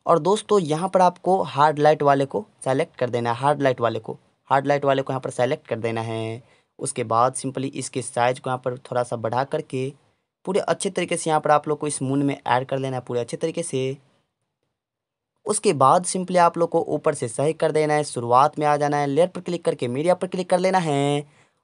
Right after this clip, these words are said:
और दोस्तों, यहाँ पर मैं एक लिरिक्स टेम्पलेट वीडियो को ऐड कर रहा हूँ, तो उसका भी लिंक मैं डिस्क्रिप्शन बॉक्स में दे दिया हूँ,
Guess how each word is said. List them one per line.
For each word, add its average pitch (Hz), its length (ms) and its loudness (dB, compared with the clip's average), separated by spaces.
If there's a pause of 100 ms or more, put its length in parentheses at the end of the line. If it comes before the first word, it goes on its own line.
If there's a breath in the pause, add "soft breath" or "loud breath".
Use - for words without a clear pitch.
और 160 140 4
दोस्तों, 214 380 0
यहाँ 160 280 -2
पर 196 140 2
मैं 185 180 0
एक 180 220 -2
लिरिक्स 147 300 -2
टेम्पलेट 147 380 0
वीडियो 147 180 0
को 139 160 0 (120)
ऐड 131 200 4
कर 135 140 -4
रहा 131 120 0
हूँ, 135 80 -2
तो 139 120 -6
उसका - 300 0
भी 160 80 2
लिंक 151 180 -4
मैं 151 120 2
डिस्क्रिप्शन 143 400 -6
बॉक्स 135 300 2
में 113 100 -4
दे 147 140 0
दिया 185 200 4
हूँ, 143 460 0